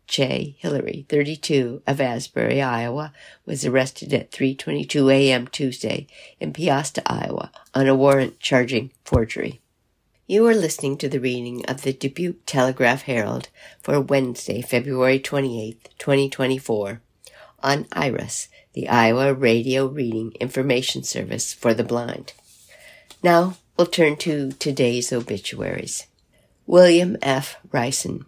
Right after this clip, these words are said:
East Dubuque, Illinois. William Bill Fred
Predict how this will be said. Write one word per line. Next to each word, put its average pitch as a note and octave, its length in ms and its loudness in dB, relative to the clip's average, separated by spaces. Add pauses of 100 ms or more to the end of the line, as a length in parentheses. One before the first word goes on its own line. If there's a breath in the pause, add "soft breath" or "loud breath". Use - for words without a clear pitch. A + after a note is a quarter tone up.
(120)
East - 280 -6
Dubuque, B2+ 360 0
Illinois. A#2+ 580 -4 (1120 soft breath)
William C3 640 2 (120)
Bill C#3 540 4
Fred C3+ 560 2